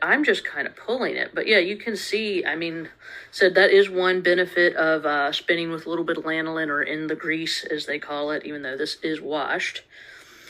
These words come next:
is it helps to really s-, give you a nice, smooth,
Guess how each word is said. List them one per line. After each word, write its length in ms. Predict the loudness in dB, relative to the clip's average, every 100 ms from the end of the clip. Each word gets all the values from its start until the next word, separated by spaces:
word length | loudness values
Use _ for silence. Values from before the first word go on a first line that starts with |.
| -12 -2
is 180 | 0 0
it 120 | 0
helps 380 | 2 2 0 -4
to 120 | -2
really 320 | 0 0 -2
s-, 160 | -4 -6
give 240 | -4 -4
you 140 | -2 -4
a 40 |
nice, 400 | -2 -2 -2 -4
smooth, 840 | -4 -4 -4 -2 0 0 -2 -4